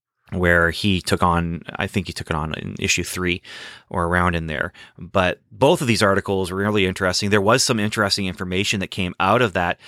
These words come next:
information that I don't remember knowing. Uh, it's from, apparently from an interview that was in the Swamp Men edition, uh, from the same company, Tomorrow's. Uh, comic book creator was a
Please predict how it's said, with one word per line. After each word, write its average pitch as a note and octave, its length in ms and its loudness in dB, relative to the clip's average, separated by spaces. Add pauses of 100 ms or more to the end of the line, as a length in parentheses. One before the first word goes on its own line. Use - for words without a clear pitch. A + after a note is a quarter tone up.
(480)
information C3 640 0
that A#2+ 140 -2
I D3+ 80 2
don't F#3+ 160 0
remember B2 580 2
knowing. A2+ 520 0
Uh, F#2+ 500 -4 (320)
it's - 280 -4
from, D3+ 560 2 (600)
apparently A#2 480 2
from A2+ 240 0
an A#2+ 40 4
interview A2 320 2
that G#2+ 160 0
was G#2 220 -2
in A2 200 -2
the G2+ 180 -4
Swamp C3 500 0
Men G2+ 420 -2 (640)
edition, A2 720 0
uh, A2+ 380 2
from C#3+ 260 0
the A#2+ 80 0
same D3 240 0
company, A2+ 360 -2
Tomorrow's. G#2 760 2 (400)
Uh, F2 220 -2
comic B2+ 340 0
book - 180 -2
creator A2 680 2 (320)
was G2 360 -2
a F#2+ 380 0